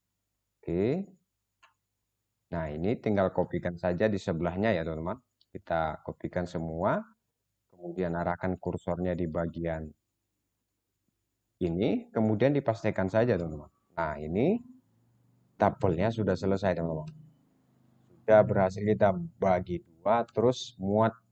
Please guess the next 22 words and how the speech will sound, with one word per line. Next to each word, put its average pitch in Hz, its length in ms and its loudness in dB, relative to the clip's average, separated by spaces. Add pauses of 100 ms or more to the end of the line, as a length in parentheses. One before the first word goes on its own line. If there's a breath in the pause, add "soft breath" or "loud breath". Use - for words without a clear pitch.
banyak 90 480 0
di 85 160 -4
dalam 98 580 -2
satu 85 300 -8
lembar 85 340 -2
ya, 78 80 -2
teman-teman. 78 280 -10 (180)
Jadi, 85 240 -2 (640)
hasilnya 92 540 0
seperti 90 260 -4
begini 107 320 4
ya, 87 160 0
teman-teman. 95 280 -4 (1400)
Nah, 78 240 -6
begitu 85 400 -2
dia 104 160 4
caranya. 101 800 2 (960)
Coba 107 300 2
kita 104 640 4 (160)
print 104 240 6
preview, 107 560 4
teman-teman. 113 400 2